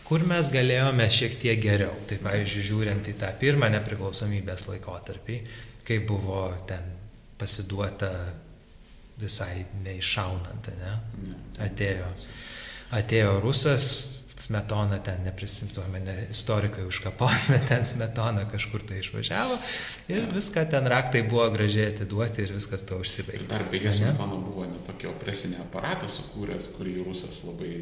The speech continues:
Speaker 2: ramiai
Speaker 1: Mm, perėmė
Speaker 2: perėmė.
Speaker 1: netgi
Speaker 2: Jo.
Speaker 1: tą, nu tai va, tai va ten vienas yra modelis ir
Speaker 2: Mhm.
Speaker 1: dabar klausimas, gerai, tai jei vėl kas nors panašaus įvyktų, ką mes būtume galėję kitaip padaryti, ane? Ir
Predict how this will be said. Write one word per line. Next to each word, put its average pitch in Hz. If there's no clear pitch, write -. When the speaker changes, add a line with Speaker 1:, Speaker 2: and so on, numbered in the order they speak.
Speaker 2:
ramiai 90
Speaker 1:
Mm, 113
perėmė 101
Speaker 2:
perėmė. 95
Speaker 1:
netgi 95
Speaker 2:
Jo. -
Speaker 1:
tą, 113
nu 98
tai 120
va, 92
tai 107
va 104
ten 123
vienas 110
yra 95
modelis 87
ir 110
Speaker 2:
Mhm. 98
Speaker 1:
dabar 104
klausimas, 95
gerai, 92
tai 101
jei 92
vėl 95
kas -
nors 95
panašaus 92
įvyktų, 110
ką 131
mes 117
būtume 107
galėję 98
kitaip 95
padaryti, 98
ane? 104
Ir 131